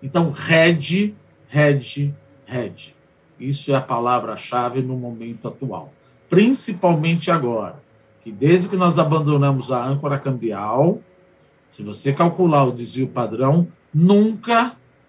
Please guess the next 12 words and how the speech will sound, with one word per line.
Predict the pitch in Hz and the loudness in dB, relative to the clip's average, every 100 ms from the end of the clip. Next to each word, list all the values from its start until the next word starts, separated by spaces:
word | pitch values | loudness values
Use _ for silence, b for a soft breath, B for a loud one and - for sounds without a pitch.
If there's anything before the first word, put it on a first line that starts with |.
| _ _ | _ _
desde | 202 185 175 170 | 0 2 2 0
mil | 170 180 | 0 0
novecentos | 160 - 151 143 | -2 -4 -4 -2
e | |
noventa | 139 131 139 | -2 -4 -4
e | 131 | -4
nove, | 131 139 139 160 - | 0 0 0 -2 -4
o | 139 | -6
câmbio | - 156 151 | -2 -4 -2
esteve | 147 - 143 135 - | -4 0 -2 -2 -4
tão | - 170 185 | 0 2 2
volátil. | 147 190 180 127 101 - - - | 2 2 2 0 -4 -12 -20 -20